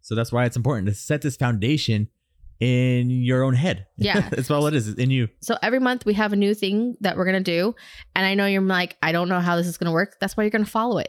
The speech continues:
Speaker 2: You're gonna follow it. And go to Instagram, Facebook, YouTube. Go follow us at Reject the Regular on all three platforms so you can be engaging with the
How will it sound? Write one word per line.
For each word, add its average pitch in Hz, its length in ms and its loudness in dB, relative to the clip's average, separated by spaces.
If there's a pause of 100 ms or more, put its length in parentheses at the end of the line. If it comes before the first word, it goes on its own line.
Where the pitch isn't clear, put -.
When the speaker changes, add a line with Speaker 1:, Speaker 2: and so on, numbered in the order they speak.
(120)
Speaker 2:
You're 180 120 -4
gonna 214 140 -2
follow 196 260 0
it. - 160 -6
And 185 240 2
go 226 420 2
to - 220 -2
Instagram, 226 640 -2
Facebook, 214 580 -4 (120)
YouTube. 208 600 0
Go 196 160 2
follow 220 400 0
us 165 140 0
at 180 180 0
Reject 214 340 -2
the 196 60 -2
Regular 165 320 0
on 151 220 -2
all 156 180 0
three 190 220 0
platforms 156 800 -6
so - 140 -2
you 190 120 2
can 185 200 0
be 185 220 2
engaging 165 640 -2 (340)
with 180 180 -2
the 165 460 0